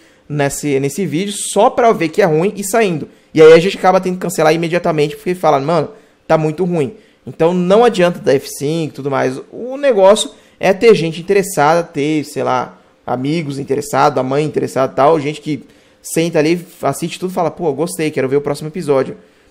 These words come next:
E se isso não tá acontecendo, eu me sinto na obrigação de ir atrás de algum conteúdo, algum jogo, alguma coisa que vocês tenham interesse em fazer isso, certo? Galera,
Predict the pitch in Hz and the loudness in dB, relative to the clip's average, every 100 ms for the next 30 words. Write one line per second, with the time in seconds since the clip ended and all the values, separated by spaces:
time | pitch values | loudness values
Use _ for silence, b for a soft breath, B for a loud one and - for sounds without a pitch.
0 | _ 175 185 226 226 233 226 233 233 254 | _ -6 -4 -4 -2 -2 -2 -2 -4 -2
1 | 185 190 214 - 196 185 196 160 160 160 | -2 0 -2 -4 -4 -4 -4 -6 -6 0
2 | 151 170 220 196 170 - 135 147 156 151 | 4 4 4 2 0 -4 -6 -6 -4 -2
3 | 147 135 131 143 - b b b 165 151 | -2 0 0 0 -4 b b b 0 2
4 | 147 156 151 151 151 156 135 135 127 135 | 2 -4 -2 0 2 2 0 0 0 2
5 | 156 139 131 131 131 135 202 - 165 165 | 2 0 -4 -6 0 0 0 -8 -8 -6
6 | 170 175 - b b - 190 202 202 190 | -4 -6 -10 b b 2 4 6 2 2
7 | 160 156 180 185 151 185 170 143 - - | 0 -2 -4 -4 -2 0 0 -2 -6 -16
8 | _ _ - - 180 151 - - b b | _ _ -14 0 2 2 -2 -18 b b
9 | b b b _ _ _ - 135 196 196 | b b b _ _ _ -6 2 4 4
10 | 135 - | 4 -4